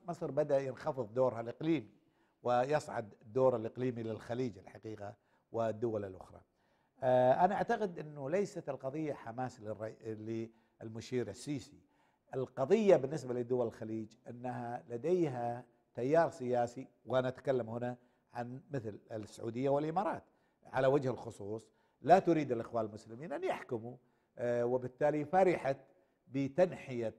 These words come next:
السيسي للإخوان المسلمين وساندته، بالرغم أنه هو يمكن كان بالأساس غير معروف بالنسبة لنا بشكل كبير، وكان ربما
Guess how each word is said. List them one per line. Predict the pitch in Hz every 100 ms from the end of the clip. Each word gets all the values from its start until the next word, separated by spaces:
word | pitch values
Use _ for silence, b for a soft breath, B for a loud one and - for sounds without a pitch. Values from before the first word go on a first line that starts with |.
| _
السيسي | 131 - - 151 165 160 160 147
للإخوان | 165 139 - 120 113
المسلمين | 110 104 98 101 123 147
وساندته، | 165 180 180 196 196 180 101 - b b b
بالرغم | 127 139 117
أنه | 120
هو | 117 120
يمكن | 117 127 - 117
كان | 107 113
بالأساس | 107 107 104 120 127
غير | 143 160
معروف | 170 226 320 104
بالنسبة | 113 104 110
لنا | 110 113 113 - b b -
بشكل | 127 139 120
كبير، | - 110 120 151
وكان | 165 156 170 170
ربما | 156 165 147 143 135 135